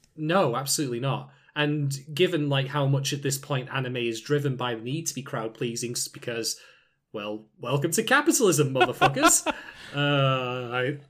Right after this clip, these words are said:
it always comes back to that, doesn't it? It's always fucking capitalism. Jesus. Anyway, because of that, like, I can't imagine it being made again today, but, like, as you rightly state, though,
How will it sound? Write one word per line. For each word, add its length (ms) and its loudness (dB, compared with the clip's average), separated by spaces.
it 80 4
always 260 8
comes 160 0
back 160 0
to 140 -4
that, 160 -2
doesn't 180 -2
it? 40 -4
It's 100 -6
always 420 0
fucking 320 -8
capitalism. 680 -8
Jesus. 500 -10
Anyway, 300 0
because 260 2
of 100 4
that, 180 0
like, 180 0
I 40 -2
can't 300 -4
imagine 320 -4
it 120 -6
being 240 -2
made 260 -4
again 280 -4
today, 340 -2
but, 160 -8
like, 240 -6
as 160 0
you 80 -4
rightly 260 0
state, 300 0
though, 240 -4